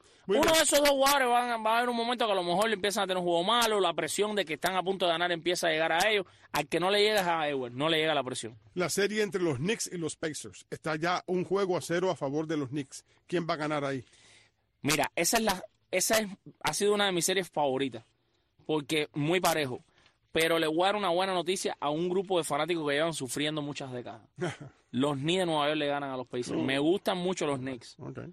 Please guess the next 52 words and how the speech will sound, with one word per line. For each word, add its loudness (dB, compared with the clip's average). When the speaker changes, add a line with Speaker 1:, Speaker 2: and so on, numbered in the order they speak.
Speaker 2:
Me 0
gustan 2
los -2
Knicks. -4
Eh, 2
tienen 0
un 0
grupo 0
de 0
jugadores 2
que, 0
¿tú -6
sabes 0
lo -2
mejor -4
que -4
tienen -4
los -4
Knicks? -10
Que 2
hace 0
tiempo 0
los 2
Knicks, -2
n-, -6
bueno, -2
no -2
tienen 0
una -2
estrella, -4
vamos -8
a -10
empezar -10
por -12
ahí. -16
Una 0
superestrella, 0
así -2
un 0
tipo -2
que 0
tú -6
dices, -6
"Wow, -2
un -2
LeBron, 0
un -4
Carmelo, 0
un -4
Dwayne 2
Wade, 2
un, -4